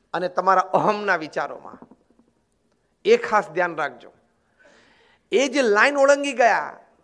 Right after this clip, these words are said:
એટલે એને કુસંગ કહેવાય, એ લાઈનની અંદર રહ્યા એટલે એને સંગ કહેવાય. તો તમને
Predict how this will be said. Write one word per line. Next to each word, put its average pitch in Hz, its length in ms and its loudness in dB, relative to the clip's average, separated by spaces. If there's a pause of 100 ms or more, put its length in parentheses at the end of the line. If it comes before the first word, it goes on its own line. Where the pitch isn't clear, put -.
(100)
એટલે 202 260 -4
એને 214 120 -4
કુસંગ 277 580 -4
કહેવાય, 175 680 -2
એ 196 60 -4
લાઈનની 226 480 2
અંદર 254 440 4
રહ્યા 202 260 2
એટલે 196 180 -6
એને 196 140 -6
સંગ 214 360 -4
કહેવાય. 110 420 -16 (1900)
તો 247 160 6
તમને 247 580 -2